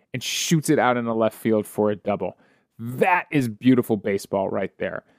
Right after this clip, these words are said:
Uh, Franmil Reyes' two hits, the, his two singles came from pitches that were middle up. Uh, so that is nice to see. Amed Rosario, you gotta love Amed Rosario. Uh,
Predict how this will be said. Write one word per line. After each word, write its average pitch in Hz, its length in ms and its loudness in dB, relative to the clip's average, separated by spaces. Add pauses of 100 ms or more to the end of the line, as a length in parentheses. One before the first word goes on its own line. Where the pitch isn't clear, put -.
(380)
Uh, 127 240 2
Franmil 175 480 6
Reyes' 170 440 4
two - 240 0
hits, 160 480 0
the, 131 420 4
his 147 160 -4
two - 160 -4
singles 160 400 0
came 139 400 -4
from 123 400 0 (380)
pitches 156 280 0
that 135 140 4
were 123 140 2
middle 135 640 4
up. - 320 -2 (420)
Uh, 131 720 2 (340)
so - 220 0
that 123 340 0
is 147 140 -6
nice 147 260 -2
to 143 80 -8
see. 151 360 -2 (540)
Amed 214 300 2
Rosario, 139 760 4 (920)
you 143 120 2
gotta 160 240 2
love 139 220 4
Amed 120 320 0
Rosario. 107 580 0 (520)
Uh, 120 340 2